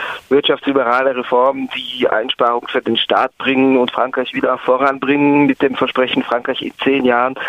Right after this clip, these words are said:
zur Großmacht Nummer eins in Europa zu machen. So behauptet jedenfalls Fillon.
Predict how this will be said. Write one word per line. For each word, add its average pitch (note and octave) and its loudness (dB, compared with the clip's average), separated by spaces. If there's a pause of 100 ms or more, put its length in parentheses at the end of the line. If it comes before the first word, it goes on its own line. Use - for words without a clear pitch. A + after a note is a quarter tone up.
(460)
zur C3+ 0
Großmacht C#3+ -2
Nummer B2+ -2
eins C3+ -2
in C3 -2
Europa D#3 0
zu D#3 -6
machen. D3+ 0
So C#3+ 4
behauptet B2+ 0
jedenfalls A#2+ -2
Fillon. C3 0